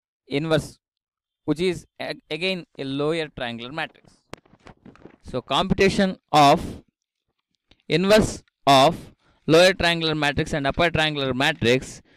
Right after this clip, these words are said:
is much more easier when compared with computation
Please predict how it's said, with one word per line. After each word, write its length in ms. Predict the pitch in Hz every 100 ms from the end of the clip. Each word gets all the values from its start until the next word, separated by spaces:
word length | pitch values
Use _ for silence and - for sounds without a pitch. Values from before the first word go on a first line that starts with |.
| _ _ -
is 380 | 175 180 147 _ _ _
much 180 | 151 175
more 220 | 208 220 214 -
easier 640 | 220 226 175 117 113 131 143 _ _ _ _ _ _
when 180 | - 143
compared 520 | 160 175 180 202 170
with 280 | 120 127 135 - - _ _
computation 720 | 143 147 - 156 156 156 151